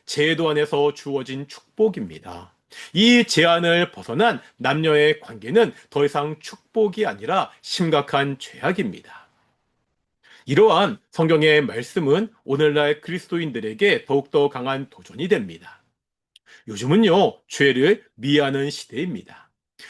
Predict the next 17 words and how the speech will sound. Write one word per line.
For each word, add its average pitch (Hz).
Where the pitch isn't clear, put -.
특별히 185
성적인 220
죄가 175
더욱 214
그런 160
것 147
같습니다. -
한때 175
우리나라에 147
불륜 185
드라마가 120
정말 147
크게 156
인기를 180
얻은 113
적이 107
있습니다. -